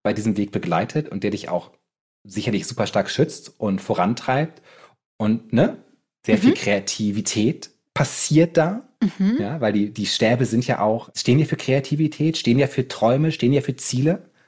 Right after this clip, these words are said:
Speaker 1: Ja,
Speaker 2: Ah,
Speaker 1: also
Speaker 2: stimmt,
Speaker 1: es
Speaker 2: da
Speaker 1: passt
Speaker 2: war ja was. Da war
Speaker 1: Ja.
Speaker 2: ja was.
Speaker 1: <laughs>
Speaker 2: Mhm.
Speaker 1: Und dann kommen wir halt zum letzten. Und das ist halt die Frage, ich glaube, wo du dir die Frage stellen musst, was, wenn du sagst, ich möchte Schauspielerin werden,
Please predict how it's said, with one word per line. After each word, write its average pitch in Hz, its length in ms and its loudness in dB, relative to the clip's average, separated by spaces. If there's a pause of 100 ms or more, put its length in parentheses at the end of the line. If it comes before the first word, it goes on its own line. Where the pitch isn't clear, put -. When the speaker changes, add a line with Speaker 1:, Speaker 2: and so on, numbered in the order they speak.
(340)
Speaker 1:
Ja, 208 100 2
Speaker 2:
Ah, 311 100 6
Speaker 1:
also 339 100 6
Speaker 2:
stimmt, 370 220 4
Speaker 1:
es 262 40 8
Speaker 2:
da 202 60 4
Speaker 1:
passt 247 120 6
Speaker 2:
war 381 80 2
ja 240 120 0
was. 180 320 -4
Da 240 260 0
war 247 140 4
Speaker 1:
Ja. 139 80 6
Speaker 2:
ja - 140 4
was. 160 220 -4 (180)
Speaker 1:
<laughs> - 560 2 (340)
Speaker 2:
Mhm. 208 200 2
Speaker 1:
Und - 60 6
dann 139 160 4
kommen 165 160 0
wir 131 100 2
halt 139 140 4
zum 120 140 0
letzten. 120 300 0
Und 131 60 -2
das 117 140 -4
ist 143 120 -6
halt 139 120 0
die 127 60 -2
Frage, 135 560 0 (480)
ich 123 120 -6
glaube, 135 460 4
wo 127 100 0
du 123 80 2
dir 117 80 -2
die 117 80 0
Frage 131 300 0
stellen 120 220 0
musst, 123 220 -4
was, - 400 -2
wenn 120 80 -4
du 117 60 2
sagst, 117 200 2
ich 120 60 -6
möchte 123 160 -2
Schauspielerin 120 400 -2
werden, 117 320 0